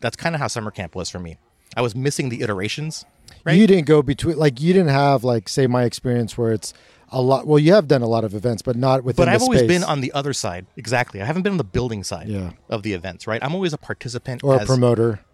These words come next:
Speaker 1: Uh, yeah, exactly. Like, the last time I did events, I was a promoter in San Diego.
Speaker 2: It was, like, parties, right?
Speaker 1: It was parties. I
Speaker 2: Yeah.
Speaker 1: was, I was sixteen, but between the ages of seventeen and nineteen,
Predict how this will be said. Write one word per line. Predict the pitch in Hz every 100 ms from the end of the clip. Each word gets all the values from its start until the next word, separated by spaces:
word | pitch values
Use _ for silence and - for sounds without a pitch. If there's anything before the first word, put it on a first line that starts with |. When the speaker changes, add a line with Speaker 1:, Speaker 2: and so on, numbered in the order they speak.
| -
Speaker 1:
Uh, |
yeah, | 143 139 85 - _ _ -
exactly. | 117 131 120 101 110
Like, | 107 107 -
the | 139
last | 131 196 214
time | - 165
I | 156
did | 131 123
events, | 95 95 151 - - _ -
I | 117
was | 120 113
a |
promoter | - 117 113 120 127
in | 117
San | 131 110
Diego. | 101 98 87 85
Speaker 2:
It | - -
was, | 120
like, | 123
parties, | 156 185 98
right? | 104 147
Speaker 1:
It |
was | -
parties. | - 269 87 -
I | 139
Speaker 2:
Yeah. |
Speaker 1:
was, | 143 113 -
I | 135
was | 131
sixteen, | - - - 190 165
but | 143 -
between | 151 - 156
the | 156
ages | 196 165
of | -
seventeen | 160 165 156 170 170
and | 175 120
nineteen, | 113 127 - 98 92